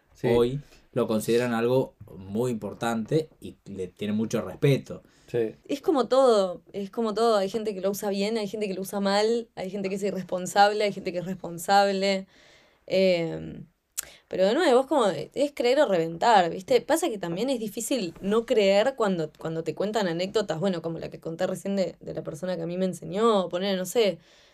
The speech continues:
Speaker 3: el otro día un amigo también me contaba que, que un pibe, eh, salía con una piba y de repente la dejó de ver,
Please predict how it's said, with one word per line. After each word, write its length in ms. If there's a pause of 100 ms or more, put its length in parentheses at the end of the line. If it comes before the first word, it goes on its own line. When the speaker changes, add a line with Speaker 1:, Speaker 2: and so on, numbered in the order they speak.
(320)
Speaker 3:
el 100
otro 140
día 80
un 80
amigo 220
también 320
me 120
contaba 380
que, 460
que 100
un 140
pibe, 760 (280)
eh, 200
salía 320
con 100
una 220
piba 500
y 120
de 100
repente 340
la 120
dejó 200
de 100
ver, 440